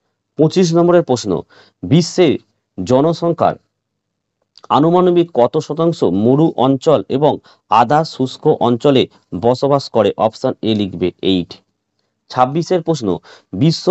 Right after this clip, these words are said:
বাণিজ্যের বিষয়গুলি নিয়ন্ত্রণকারী সংস্থা হলো, অপশন সি লিখবে, ডাব্লিউটিও। টোয়েন্টি সেভেন কোন সালে ন্যাশনাল এনভায়রনমেন্ট অ্যাওয়ারনেস ক্যাম্পেইন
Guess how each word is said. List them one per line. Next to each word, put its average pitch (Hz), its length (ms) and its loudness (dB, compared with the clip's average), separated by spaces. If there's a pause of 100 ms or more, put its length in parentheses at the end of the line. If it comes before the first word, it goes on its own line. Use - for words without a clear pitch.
(140)
বাণিজ্যের 143 440 2
বিষয়গুলি 147 600 0 (200)
নিয়ন্ত্রণকারী 147 640 2 (160)
সংস্থা 117 380 0 (120)
হলো, 107 200 2 (640)
অপশন 139 300 -2 (1400)
সি - 280 -2 (200)
লিখবে, 101 280 2 (240)
ডাব্লিউটিও। 131 800 0 (580)
টোয়েন্টি 170 300 2 (100)
সেভেন 147 260 2 (380)
কোন 165 140 4 (120)
সালে 156 200 0 (160)
ন্যাশনাল 156 440 0 (220)
এনভায়রনমেন্ট 135 720 0 (120)
অ্যাওয়ারনেস 131 500 2 (340)
ক্যাম্পেইন 113 440 0